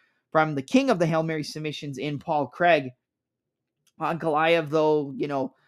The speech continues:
gets submitted by Paul Craig. Johnny Walker knocks out Paul Craig. You know, M M A math doesn't work. And I think that I have to go, oh, I don't, ah, I don't know. It's tough 'cause I think Ankalaev should win it. He should win it. He's the better fighter. He can use his wrestling. He can use the top control.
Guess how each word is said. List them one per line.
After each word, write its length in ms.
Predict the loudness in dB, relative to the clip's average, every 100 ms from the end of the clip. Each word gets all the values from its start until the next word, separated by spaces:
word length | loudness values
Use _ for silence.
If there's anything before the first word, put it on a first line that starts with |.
| _ _ _ _ _ -10
gets 220 | -4 -2 -2
submitted 300 | -4 -2 0
by 120 | -2
Paul 280 | -2 -6 -4
Craig. 280 | -4 -4
Johnny 240 | -4 -6 -6
Walker 360 | -6 -6 -6
knocks 320 | -6 -8 -4 -2
out 180 | -2
Paul 160 | 0 -2
Craig. 280 | -2 -6 -4
You 60 |
know, 100 | -4
M 140 | -4 -4
M 120 | -6
A 80 | -4
math 240 | -6 -4
doesn't 300 | -4 -2 -4
work. 300 | -2 -2 -4 -10 -10
And 300 | -8 -8 -10 _ _ _ _ _ _ _ _
I 120 | -2 0
think 280 | 0 0
that 120 | -2 -2
I 80 |
have 360 | -4 -6 -8 -4
to 100 | -6
go, 640 | -2 2 4 4 0 -4 _ _ _ _ _ _ _ _ _ -10
oh, 100 | -6
I 80 | -4
don't, 140 | -6
ah, 260 | -6 -8 -8
I 100 | -8
don't 160 | -6 -6
know. 140 | -6
It's 200 | -8 -6
tough 320 | -4 -4 -4
'cause 180 | -4 -2
I 160 | 0 -2
think 320 | -2 -4 -4
Ankalaev 680 | -4 -4 -2 -2 -2 -4 -6
should 320 | -6 -2 -2
win 220 | -4 -8
it. 100 | -12 _ _ _ _ _ _ _
He 120 | -8
should 260 | 0 4 4
win 160 | 2
it. 60 | -6
He's 200 | -10 -8
the 80 | -2
better 260 | 0 0
fighter. 340 | -2 -2 -2 -2
He 140 | -4
can 160 | -8 -6
use 180 | -4 -4
his 160 | -6
wrestling. 400 | -6 -6 -8 -8
He 100 | -8
can 140 | -8 -6
use 180 | -6
the 100 | -6
top 300 | -8 -8 -8
control. 480 | -10 -8 -2 -2 -2